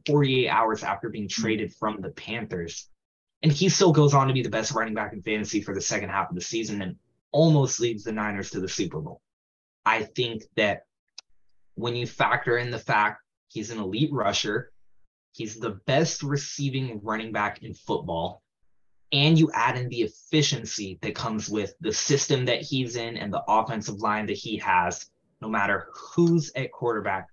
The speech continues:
Speaker 1: for the forty-niners, he is going to get it done at the best possible level. And with how scarce running backs are, there's nobody else who I think has an argument for the first overall pick.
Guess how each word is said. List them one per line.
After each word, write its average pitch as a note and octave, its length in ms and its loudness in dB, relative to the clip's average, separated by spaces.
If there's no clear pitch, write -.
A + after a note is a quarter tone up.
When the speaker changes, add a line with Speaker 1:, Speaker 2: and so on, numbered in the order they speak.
Speaker 1:
for - 180 -6
the F#2+ 80 -10
forty-niners, F#2 1040 -4
he G2 380 -6
is - 380 -8
going A2 280 0
to G#2+ 120 -4
get G#2 200 -2
it F2+ 120 -6
done F#2+ 280 -4
at - 260 -6
the F#2+ 160 -6
best - 460 -4
possible A#2+ 680 2
level. G2 380 -4
And F2+ 140 -6
with F2 100 -6
how F#2 220 -2
scarce A#2 560 0
running G#2 220 -4
backs G2 300 -2
are, F#2+ 180 0
there's F#2+ 240 -4
nobody G2 560 -4
else F2+ 240 -4
who F#2 120 -6
I E2 80 -4
think F2 180 -10
has F2 160 -6
an E2+ 80 -6
argument D#2+ 400 -8
for - 60 -20
the - 80 -20
first - 280 -14
overall C#3+ 300 -12
pick. - 240 -16